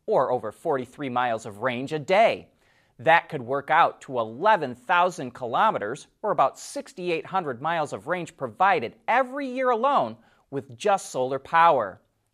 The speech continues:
Obviously, that's going to depend on where you live. But its very aerodynamic body also helps to extend the driving range.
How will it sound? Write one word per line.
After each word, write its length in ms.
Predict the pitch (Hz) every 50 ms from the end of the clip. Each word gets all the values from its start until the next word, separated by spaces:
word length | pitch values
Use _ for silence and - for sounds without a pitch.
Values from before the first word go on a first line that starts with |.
| _ _
Obviously, 760 | 147 151 156 143 131 127 120 117 - 143 139 139 143 143 143 _ _ _ _ _
that's 460 | - 117 117 160 160 151 - - - -
going 260 | 151 151 139 123 117
to 140 | - 120 95
depend 440 | 110 - - - 190 175 135 117
on 180 | 117 110 113 117
where 180 | 117 113 113 110
you 140 | 107 110
live. 380 | 107 120 143 147 123 104 98 87 - _ _ _ _ _ _ _ _ _ _ _ _ _ _ _ -
But 180 | 175 170 123
its 160 | 107 95 - -
very 460 | 127 110 127 156 160 143 120 113 -
aerodynamic 880 | - 160 151 139 127 120 117 127 120 113 110 117 113 110 104 101 -
body 340 | - 131 139 147 127 113 117 - -
also 400 | 160 190 214 247 233 - 139 110
helps 380 | - - 123 120 - - -
to 100 | - 135
extend 420 | 120 - - - - 165 151 147 147
the 60 | 143
driving 460 | 120 165 160 175 202 220 202 143 113
range. 400 | 110 104 95 90 87 - - -